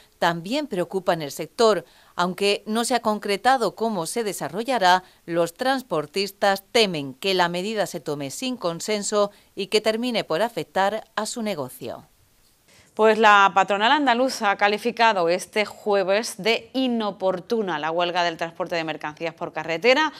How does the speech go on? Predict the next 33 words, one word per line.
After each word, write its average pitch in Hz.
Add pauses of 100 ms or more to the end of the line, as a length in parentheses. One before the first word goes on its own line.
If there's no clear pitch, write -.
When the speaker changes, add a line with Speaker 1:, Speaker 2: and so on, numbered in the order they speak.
(340)
Speaker 2:
que 220
el 196
sector 202
ha 190
anunciado, 185
como 170
hemos 165
dicho, 175
en 175
vísperas 165
de 170
Navidad, 156
por 214
tratarse 220
de 185
una 196
fecha 196
desafortunada, 202
han 165
dicho, 185 (440)
y 214
han 208
apelado 254
al 240
consenso 208
y 202
al 180
diálogo 175
social 170
para 180
reconducir 190
la 147
situación. -